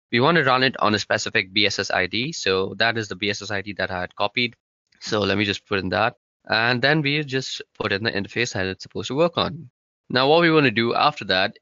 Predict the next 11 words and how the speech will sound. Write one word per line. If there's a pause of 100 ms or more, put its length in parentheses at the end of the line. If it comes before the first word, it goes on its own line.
is
we
wanna
change
the
mac
address
after
we
have
sent